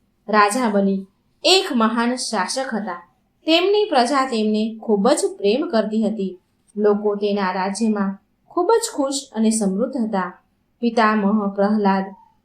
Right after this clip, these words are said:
અને ગુરુ શુક્રાચાર્યએ તેમને વેદોનું જ્ઞાન આપ્યું હતું. સમુદ્ર મંથન દરમિયાન જ્યારે દેવોએ અમૃત લીધું હતું, ત્યારે ઇન્દ્રદેવે બલિને મારી નાખ્યો હતો.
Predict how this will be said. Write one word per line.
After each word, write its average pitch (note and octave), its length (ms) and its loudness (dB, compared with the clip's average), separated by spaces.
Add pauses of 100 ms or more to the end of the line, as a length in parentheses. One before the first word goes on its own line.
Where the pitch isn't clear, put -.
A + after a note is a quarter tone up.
(840)
અને A#3+ 180 4
ગુરુ A3+ 260 2
શુક્રાચાર્યએ A#3+ 880 0 (340)
તેમને F#4 420 4
વેદોનું C4+ 600 0
જ્ઞાન G#3+ 300 2
આપ્યું B3 340 -2
હતું. A3+ 380 -6 (200)
સમુદ્ર F#4+ 480 0
મંથન B3+ 420 -2
દરમિયાન G#3 580 0 (640)
જ્યારે C#4 400 4
દેવોએ G#3+ 600 0 (340)
અમૃત D4 360 2
લીધું C4+ 340 0
હતું, A3 380 -4 (320)
ત્યારે F4+ 360 4
ઇન્દ્રદેવે D#4+ 520 2
બલિને B3+ 680 0
મારી G#3+ 280 0
નાખ્યો G#3+ 400 -2
હતો. G3 400 -2